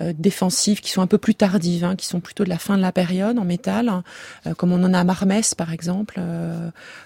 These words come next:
euh, pour ce qui est de la France. Euh, c-,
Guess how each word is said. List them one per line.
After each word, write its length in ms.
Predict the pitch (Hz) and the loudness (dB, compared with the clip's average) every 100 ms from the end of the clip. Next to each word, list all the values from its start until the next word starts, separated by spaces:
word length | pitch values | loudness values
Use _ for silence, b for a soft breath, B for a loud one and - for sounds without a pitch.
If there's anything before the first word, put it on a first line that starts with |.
| - | -12
euh, 80 | 160 | -10
pour 160 | 180 - | -8 -6
ce 100 | 180 | -6
qui 220 | - 180 | 0 0
est 40 | |
de 60 | 165 | 2
la 140 | 170 | 0
France. 440 | 160 - 254 285 202 180 B B B - | 0 2 2 4 0 -2 B B B -2
Euh, 560 | 175 190 185 180 175 - | 2 4 4 4 2 0
c-, 280 | - - - | 0 0 0